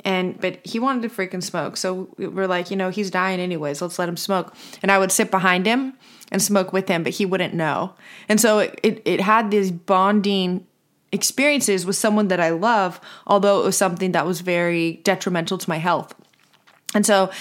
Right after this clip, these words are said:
my parents were so mad about it, obviously. And so I just learned how to hide it better,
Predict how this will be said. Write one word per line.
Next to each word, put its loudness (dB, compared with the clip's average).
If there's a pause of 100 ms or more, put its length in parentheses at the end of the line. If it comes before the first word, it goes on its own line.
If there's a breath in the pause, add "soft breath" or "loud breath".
(540 loud breath)
my 4
parents 2
were 0
so 0
mad 4
about 2
it, -2
obviously. 0 (220 loud breath)
And 2
so 4
I 4
just 2
learned 0
how 0
to 0
hide 0
it -2
better, 0